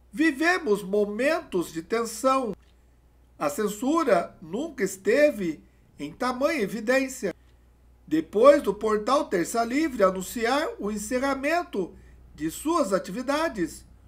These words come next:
outro site conservador também saiu do ar. O Renova Mídia. Segundo o site, o motivo é a falta de segurança jurídica no Brasil.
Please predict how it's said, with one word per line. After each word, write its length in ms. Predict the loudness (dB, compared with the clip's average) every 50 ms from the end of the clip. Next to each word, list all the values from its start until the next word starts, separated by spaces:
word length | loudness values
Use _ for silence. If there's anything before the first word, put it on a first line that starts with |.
| -20 -20 _ _ _ -20 -12 -4
outro 380 | -2 -2 -2 -2 -2 -4 -4 -4
site 500 | -4 0 2 4 4 4 4 2 -4 -6
conservador 1000 | -4 -2 -4 -2 -2 -4 -2 -2 -2 -2 0 4 6 6 8 6 4 2 0 -8 -20 -20 _ _ _ _ -20 -18 -10
também 320 | -8 -8 -6 -2 -2 -2 -2
saiu 420 | 0 0 2 2 2 2 0 -2
do 160 | 0 0 2
ar. 460 | 4 4 4 4 2 0 -4 -8 -16 -20 _ _ -20 -20 _ _ _ _ _ -20 -20 _ _ -20 -20 _ -20 _ _ _ _ _ _ _ -6
O 120 | -4 2
Renova 500 | 4 4 4 4 2 0 2 2 0 0
Mídia. 400 | 0 -2 -4 -4 -4 -2 -4 -4 -4 _ -20 -20 -18
Segundo 460 | -12 -8 -8 -6 -6 -6 -6 -6 -6
o 20 |
site, 680 | -4 0 0 2 2 2 0 -2 -4 -6 -6 -6 -6 -8 -14 -20 -20 -20 -20 -20 -20 -12
o 100 | -10 -8
motivo 840 | 0 6 8 8 8 6 4 2 2 2 2 0 0 -2 -2 -4 -6 -12 -20 -20 -8 0
é 80 | 2 2
a 120 | 2 2
falta 600 | -2 -2 4 6 6 6 6 4 2 -2 -2 -2
de 100 | -2 -2
segurança 800 | -8 -8 -2 -2 -2 0 0 -4 -2 -2 -2 -2 -2 -4 -6 -4
jurídica 600 | -4 -4 -4 0 0 0 0 -2 -4 -2 0 0
no 100 | 0 0
Brasil. 560 | -4 -2 -2 -2 -2 0 0 0 0 -2 -4